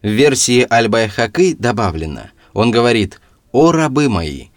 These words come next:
клянусь величием моим, о чем бы вы ни попросили меня сегодня в этом вашем собрании для мира вечного, я обязательно дарую вам это. И о чем бы вы ни попросили для мира этого,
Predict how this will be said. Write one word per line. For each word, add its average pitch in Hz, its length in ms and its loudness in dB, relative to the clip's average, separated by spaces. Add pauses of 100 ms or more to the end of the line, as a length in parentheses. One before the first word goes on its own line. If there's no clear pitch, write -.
(200)
клянусь 143 520 2
величием 127 640 -2
моим, 80 520 -8 (480)
о 120 160 2
чем 190 260 0
бы 165 120 2
вы 160 120 2
ни 156 120 2
попросили 151 600 -2
меня 127 260 2
сегодня 120 520 -2
в 101 80 -4
этом 117 300 -4
вашем 98 320 -4
собрании 104 680 -2
для 90 220 -2
мира 107 320 -2
вечного, 95 640 -6 (320)
я 120 220 0
обязательно 143 720 -2
дарую 131 440 -2
вам 87 300 -2
это. 78 380 -10 (440)
И 120 80 0
о 135 140 2
чем 165 280 -2
бы 139 100 2
вы 135 140 0
ни 127 120 0
попросили 117 600 -4
для 101 180 0
мира 104 420 -2
этого, 87 500 -6